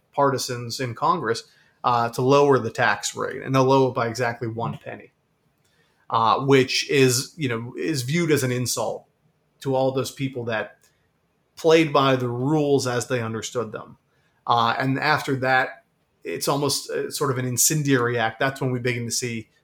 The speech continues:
other types of, uh, unrest and revolt emerge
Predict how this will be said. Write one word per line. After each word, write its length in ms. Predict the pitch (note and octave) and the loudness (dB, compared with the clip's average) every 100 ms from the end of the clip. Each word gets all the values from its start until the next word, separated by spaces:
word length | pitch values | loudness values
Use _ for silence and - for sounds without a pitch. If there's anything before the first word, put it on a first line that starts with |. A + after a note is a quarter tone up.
| _ - | _ 0
other 240 | D#3 C#3+ | 2 0
types 380 | C3+ B2+ A#2 - | -2 -4 -4 -4
of, 360 | G2+ G#2 - _ _ _ _ _ - - | -4 -6 -12 _ _ _ _ _ -12 -4
uh, 480 | A2 G#2 G#2 G2+ A#2+ _ - | -2 -2 -4 -8 -14 _ -6
unrest 560 | C3 A#2+ A#2+ A#2+ - A2+ | -4 -2 -2 -2 -4 -8
and 140 | G#2+ | -12
revolt 360 | A2+ A#2 A#2 A#2 | -6 -4 -4 -6
emerge 720 | A2 A2 G#2 G#2+ G2+ - | -8 -8 -8 -10 -12 -14